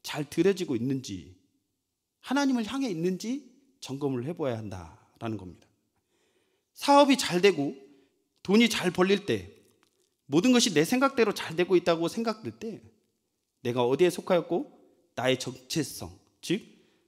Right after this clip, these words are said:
나는 누구인가에 대한 영적인 민감함이 없다면 성공할 수 있고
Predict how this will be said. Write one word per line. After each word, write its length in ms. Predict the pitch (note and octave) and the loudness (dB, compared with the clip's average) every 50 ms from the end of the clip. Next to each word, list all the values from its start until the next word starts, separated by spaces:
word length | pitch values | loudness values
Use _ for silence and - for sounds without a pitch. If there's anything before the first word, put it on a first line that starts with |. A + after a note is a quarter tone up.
| _ _ | _ _
나는 320 | - B2 C#3 C#3+ C#3 C3 | -8 -2 -2 -2 -2 0
누구인가에 600 | B2+ C#3 D#3 F3+ A3+ A#3 A3+ A3+ G#3+ G#3+ G3+ G3 | -4 -6 -4 0 2 2 2 4 4 4 4 4
대한 400 | F3 F3+ E3+ D#3 D3+ D3+ B2 G2+ A2+ | 4 4 4 4 4 2 0 0 -2
영적인 600 | B2+ D3 - - F#3+ F3+ E3 E3+ E3+ D#3+ C#3 B2 | -2 -2 -2 -2 -2 -2 0 0 -2 -2 -2 -2
민감함이 540 | B2+ C#3+ F3 F#3 G3 F#3+ F#3 F3+ E3+ D#3+ C3 | 0 0 0 0 -2 -2 -2 -2 -2 -4 -6
없다면 600 | F#2 - - - A2+ A2+ C3 F3 E3+ A2+ - - _ _ _ _ _ _ _ _ _ _ _ _ _ _ | -6 -8 -8 -8 -6 -6 -6 -6 -6 -8 -12 -14 _ _ _ _ _ _ _ _ _ _ _ _ _ _
성공할 420 | - - - C#4+ C4+ C#4 B3 A3+ | -12 -4 -2 0 0 2 2 0
수 140 | A3 - C#3 | 0 -2 -6
있고 320 | C3+ - - B2+ C#3 A3+ | -8 -6 -6 -8 -8 -8